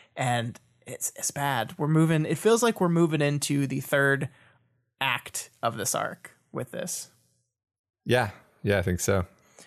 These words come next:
Speaker 1: We might have, like, one more chapter where, like, they're dealing with, uh, they, they meet with Goddess and talk about stuff, but it, it feels like, uh, we're rising the action.
Speaker 2: <laughs> Yes. Yes, I feel the action rising as well.
Speaker 1: <laughs>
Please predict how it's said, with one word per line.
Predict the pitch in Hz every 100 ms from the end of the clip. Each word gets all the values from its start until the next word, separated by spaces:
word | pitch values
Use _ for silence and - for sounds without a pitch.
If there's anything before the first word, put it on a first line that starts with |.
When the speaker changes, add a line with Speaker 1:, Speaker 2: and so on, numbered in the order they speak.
| -
Speaker 1:
We | 147
might | 151 175
have, | 175 160
like, | 147 139
one | 139 151
more | 165 165
chapter | 147 151 143 - 139
where, | 135 131
like, | 117 117 -
they're | 147 131
dealing | 135 127 127
with, | 123 - - _
uh, | 113 90 90 53 50
they, | 139 131 -
they | - 131
meet | 127 123
with | 117 -
Goddess | 113 110 120 -
and | -
talk | - 113
about | - 104 95
stuff, | - - 131 -
but | 107
it, | - 151 90
it | 156 160
feels | 247 262 190
like, | 190 - - - - _ -
uh, | 156 135 135 135 - _ _
we're | 160 156 143 -
rising | 165 156 156 165 151 156
the | 147 135
action. | 117 - - 185 -
Speaker 2:
<laughs> | _ _ _ _ _ -
Yes. | - 110 - 123 - - - -
Yes, | 110 90 110
I |
feel | - 117
the | 101 92
action | 92 - 82
rising | 82 85 82
as | 78
well. | 85 80 196 -
Speaker 1:
<laughs> | 190